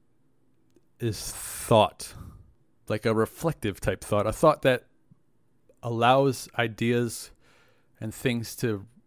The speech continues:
come together and become something that we can do something with and then just continue to move on in life with. And I think one way to understand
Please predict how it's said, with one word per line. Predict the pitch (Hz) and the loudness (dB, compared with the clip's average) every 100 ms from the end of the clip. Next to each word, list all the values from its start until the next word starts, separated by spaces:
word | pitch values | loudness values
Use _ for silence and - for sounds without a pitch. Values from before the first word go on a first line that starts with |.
| - - | -20 -6
come | - 127 | -2 0
together | 117 101 110 113 113 110 - | -2 0 2 4 4 2 -4
and | 117 107 | -10 -6
become | 110 - 113 | -2 0 0
something | - 131 117 110 107 | 0 -2 0 -4 -2
that | 107 110 | -2 -2
we | 110 | -4
can | 113 98 | -4 -4
do | 107 | -4
something | - 113 - 110 | -2 -6 -4 -6
with | 107 107 - - | -2 -4 -6 -10
and | 101 | -8
then | 98 98 | -8 -8
just | 95 | -10
continue | - 101 - 101 | -8 -6 -4 -4
to | 98 101 | -4 -2
move | 104 101 | -2 0
on | 101 95 95 - _ 101 | -2 -2 -6 -16 _ -10
in | |
life | 107 107 110 - | -4 -2 -2 -6
with. | 98 101 - _ - - - - - - _ _ _ _ _ _ _ _ _ - 120 | -12 -12 -20 _ -20 -20 -20 -20 -20 -20 _ _ _ _ _ _ _ _ _ -10 -2
And | |
I | 117 | 0
think | 135 104 | 0 2
one | 120 | 2
way | 120 113 | 4 2
to | 110 | 2
understand | 110 - - 113 110 | -2 -2 0 2 2